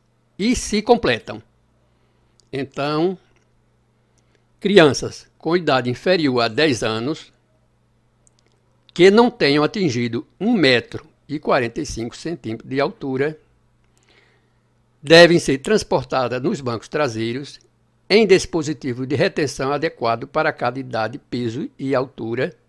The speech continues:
salvo exceções relacionadas a tipos específicos de veículos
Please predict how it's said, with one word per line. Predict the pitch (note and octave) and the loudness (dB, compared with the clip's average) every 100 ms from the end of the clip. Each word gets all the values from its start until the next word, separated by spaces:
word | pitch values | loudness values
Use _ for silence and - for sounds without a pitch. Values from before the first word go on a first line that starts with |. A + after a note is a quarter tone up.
| _ _ _ _ _ | _ _ _ _ _
salvo | - - - A#2+ B2+ C3+ D3+ G3 G3+ _ _ - | -20 -14 0 4 4 4 2 -2 -6 _ _ -10
exceções | D3 F3+ F#3 D3+ - B2 C3 | -8 -6 -6 -8 -8 -10 -8
relacionadas | B2+ C3+ C#3+ F#3 C#3+ A#2 A2+ B2+ D#3+ | -6 -4 -4 -6 -6 -4 -4 -4 -6
a | |
tipos | D#3 C3+ C3+ C3+ | -6 -10 -10 -6
específicos | E3+ - F3+ - A#2 A2+ - B2+ | -8 -4 -6 -6 -10 -10 -14 -16
de | D3 G#3 | -10 -6
veículos | F#3+ C#3 A#2 C3 D#3 | -4 -4 -6 -10 -16